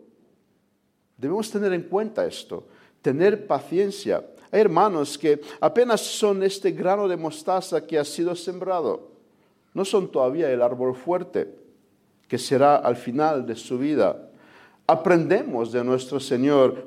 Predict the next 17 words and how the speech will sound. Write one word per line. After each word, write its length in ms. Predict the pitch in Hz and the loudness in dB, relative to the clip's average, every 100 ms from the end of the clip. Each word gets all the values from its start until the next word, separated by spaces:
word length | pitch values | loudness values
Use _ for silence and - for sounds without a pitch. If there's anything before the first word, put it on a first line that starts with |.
| - | -12
cuánta 580 | 160 185 226 226 233 220 | 2 4 6 4 2 2
paciencia 1000 | 220 190 - 196 208 190 - 147 131 - | 2 0 2 2 2 0 0 2 0 -4
tuvo 360 | 220 226 214 214 | -2 2 2 2
que 120 | 208 | 0
tener 680 | 196 202 208 202 135 127 127 | 0 -2 0 2 2 0 -2
con 280 | 160 147 139 | 0 2 2
los 260 | 135 104 | 0 0
doce 580 | 107 165 165 - 113 92 - - _ _ _ | 2 2 2 -4 -4 -4 -8 -20 _ _ _
discípulos. 1080 | 110 123 123 165 156 135 110 90 - - - _ _ _ _ _ _ _ _ _ _ | -8 -6 -4 -6 -4 -4 -2 -4 -6 -20 -20 _ _ _ _ _ _ _ _ _ _
¿Qué 120 | - 190 | -2 2
haríamos 400 | 196 165 135 123 | 2 2 -2 -4
nosotros 840 | 117 180 170 110 76 - - - _ _ _ | -6 -6 -4 -6 -8 -12 -20 -20 _ _ _
con 180 | 131 127 | 6 8
la 120 | 123 | 8
iglesia 420 | 120 135 147 147 | 6 4 4 2
de 140 | 135 131 | 2 2
Corinto? 720 | 127 143 160 143 107 92 | 2 2 0 -2 -2 -2